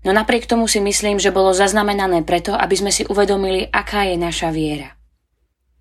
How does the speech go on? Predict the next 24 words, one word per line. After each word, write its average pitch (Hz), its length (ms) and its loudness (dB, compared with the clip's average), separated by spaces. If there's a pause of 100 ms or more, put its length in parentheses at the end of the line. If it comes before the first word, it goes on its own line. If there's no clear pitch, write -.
(320)
Na 202 160 2
príbehu 247 400 2
učeníkov 208 640 0
máme 190 240 2
možnosť 202 480 0
pozorovať 190 640 0
aj 165 160 -2
seba 175 340 -2 (540)
a - 80 0
porovnať, 247 560 4
ako 214 160 -2
by 202 160 2
sme 185 80 0
zareagovali 175 720 2
my. 156 180 0 (1000)
Ježišove 196 560 2
slová 185 560 2
o 165 80 -2
viere, 175 400 2
ktorú 175 320 -2
prirovnal 180 480 2
k 170 160 -6
horčičnému 185 640 -2
zrnku, 175 480 -2